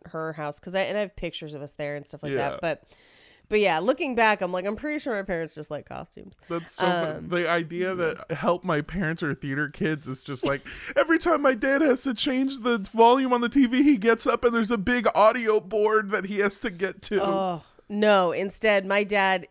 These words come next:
Speaker 1: <laughs> so my dad, my dad's T V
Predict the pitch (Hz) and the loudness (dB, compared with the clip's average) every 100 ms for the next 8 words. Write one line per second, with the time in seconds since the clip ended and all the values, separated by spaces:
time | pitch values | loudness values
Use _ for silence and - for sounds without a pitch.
0 | - - - - - _ _ - - - | -12 -12 -12 -18 -20 _ _ -20 -20 -20
1 | - - 247 226 240 240 262 294 311 247 | -8 0 2 2 2 2 2 2 2 0
2 | - _ _ _ 220 220 226 240 240 - | -10 _ _ _ 0 4 4 4 2 -10
3 | _ - 226 190 160 127 | _ -10 -8 -4 -2 -4